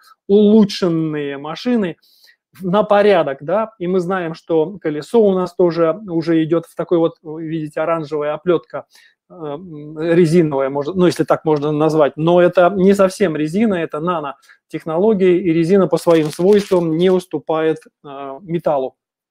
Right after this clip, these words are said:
То есть вот так прочность, вро-, она вроде бы и создаёт шумопоглощение, и мягкость хода, но тем не менее по прочным характеристикам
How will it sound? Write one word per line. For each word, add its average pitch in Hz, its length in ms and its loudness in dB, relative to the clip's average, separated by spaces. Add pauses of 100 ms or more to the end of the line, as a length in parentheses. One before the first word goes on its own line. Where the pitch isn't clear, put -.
(420)
То - 60 -8
есть - 100 -8
вот 156 100 -4
так - 200 -8
прочность, 160 400 -2
вро-, 160 200 -2
она 180 220 0
вроде 170 300 4
бы 160 280 0
и 165 240 2 (240)
создаёт 180 640 2
шумопоглощение, 170 1040 -2
и 175 180 -6
мягкость 175 500 -6
хода, 208 300 0
но 175 120 0
тем 180 200 0
не 170 100 0
менее 175 300 -2
по 165 160 -2
прочным 180 420 2
характеристикам 175 720 -8